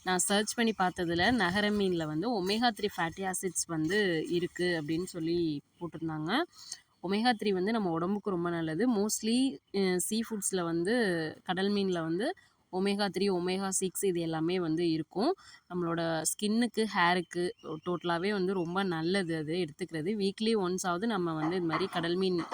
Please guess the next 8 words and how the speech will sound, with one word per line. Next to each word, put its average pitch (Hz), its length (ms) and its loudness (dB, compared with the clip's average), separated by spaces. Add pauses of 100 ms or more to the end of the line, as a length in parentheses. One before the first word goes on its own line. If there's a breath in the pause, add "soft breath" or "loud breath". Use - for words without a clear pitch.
(140)
எடுத்துக்கிறது 170 560 0 (1080 loud breath)
ரொம்ப 190 220 4
நல்லது. 190 560 4
மீன்லாம் 208 420 6
வந்து 190 140 4
நல்லா 185 260 6
வாஷ் 180 380 2
பண்ணிட்டு 170 420 0